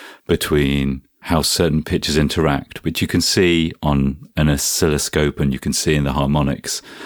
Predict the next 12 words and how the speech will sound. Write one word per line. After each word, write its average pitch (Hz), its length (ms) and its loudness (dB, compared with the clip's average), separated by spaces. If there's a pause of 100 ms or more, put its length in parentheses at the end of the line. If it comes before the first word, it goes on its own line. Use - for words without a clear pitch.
(300)
And 80 220 2
there's - 240 0
a 78 100 2 (160)
big 85 260 4
problem 73 440 2
with 73 400 -2 (520)
fifths, - 760 0 (100)
for - 160 2
example, 85 540 2
dividing 82 480 2
into 78 260 0
twelves, 80 640 0